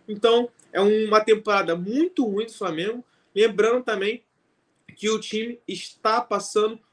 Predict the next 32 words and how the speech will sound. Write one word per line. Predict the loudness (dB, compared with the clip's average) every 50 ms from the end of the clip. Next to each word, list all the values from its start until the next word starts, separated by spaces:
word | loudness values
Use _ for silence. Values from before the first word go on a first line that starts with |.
| _ _
por | _ 2 2
dificuldades | 2 0 -8 -12 -14 -12 -8 -8 -2 0 2 2 2 2 -2 -4 -12 -20 _ _ _
também | 0 0 0 2 0 -2 -2
nos | -2 -6 -2
bastidores, | -2 -2 -2 -2 -6 -4 2 2 4 4 2 0 -6 -12 _ _ _ _
que | -4
acaba | -2 0 0 0 0 0
afetando | -2 -2 -4 -4 -4 -4 -4 -4 -4 -4 -8 -12 -16 _ _ _ _ _ _ _ _
também | 0 0 0 2 2 0 0 0
o | -6 -12
campo | -14 _ -2 0 0 0 -2 -6
do | -10 -10
Flamengo. | -8 -6 -6 -6 -4 -6 -6 -8 -10 _ _ _ _
É | -6 -4
a | -4
questão | -4 -6 -6 -6
do | -6 -6
Vitor | -8 -6 -8 -8
Pereira, | -4 -2 2 4 6 6 6 6 2
a |
questão | 0 -2 -8 -8 -6 -6 -6 -6 -6 -10 -12 _ _ _ _
do | -2 2 4 4 4 2 0
vice-presidente | -2 -6 -6 -6 -6 0 0 0 2 2 -2 -2 -2
de | -6 -12
futebol, | -10 -10 -2 0 2 2 2
Marcos | 2 -2 -2 -4 -10 -8
Braz, | -2 0 4 4 6 6 4 2 0 -8 _ _ _ _ _ _
com | 0 4
outros | 4 4 4 2 0 -8 -14 -16 -16 -18 _ _
conselheiros | _ -2 -2 0 -2 0 2 2 2 2 0 -4
do | -6 -10
Flamengo. | -10 -10 -8 -8 -6 -6 -6 -6 -8